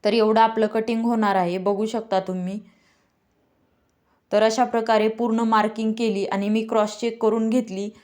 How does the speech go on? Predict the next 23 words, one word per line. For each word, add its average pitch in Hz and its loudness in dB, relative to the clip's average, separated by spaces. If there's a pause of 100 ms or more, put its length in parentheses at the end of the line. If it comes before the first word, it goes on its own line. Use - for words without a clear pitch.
(260)
सगळं 214 0
व्यवस्थित 220 2
आहे 208 2
का. 185 0
एकदा 220 2
क्रॉस 226 0
चेक 233 -4
करायला 214 2
काहीच 220 -2
हरकत 202 -2
नाही. 190 -6 (520)
तर 202 4
अशा 220 2
प्रकारे 220 0
मी 214 -2
सर्व 226 0
बाजूंनी 214 0
चेकिंग 226 -2
करून 226 -2
घेतलं 226 0
आणि 202 0
यानंतरच 214 0
अस्तर 220 0